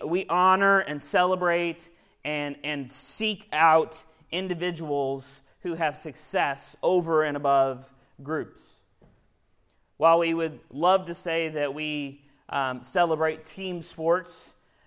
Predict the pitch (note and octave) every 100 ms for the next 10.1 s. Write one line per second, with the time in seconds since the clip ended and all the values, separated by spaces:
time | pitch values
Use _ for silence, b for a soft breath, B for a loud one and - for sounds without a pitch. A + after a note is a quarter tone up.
0 | _ _ _ B2 C#3 D#3 E3+ F3 - F3
1 | E3 - E3+ E3 D#3+ E3+ E3 C#3+ D#3 D#3
2 | D3 D3 D3 D3+ C#3 D#3 C#3+ C3+ C#3 C#3+
3 | C#3 D#3+ C#3+ C#3 C3+ C3+ C3 B2 B B
4 | C3+ - - D3+ C3 A2 A2 - _ _
5 | _ _ _ _ _ _ _ _ - G3+
6 | G#3+ G#3+ G3 F3 F#3 F#3 F#3 F#3 D#3+ F3
7 | G3 - D3 C#3 F3 F3+ D#3 D#3+ D3+ D#3
8 | D#3 F3 E3+ E3 D#3+ D#3+ D3+ F#3+ E3+ D#3+
9 | - - b b _ D3+ E3+ G3 C#3 A2
10 | -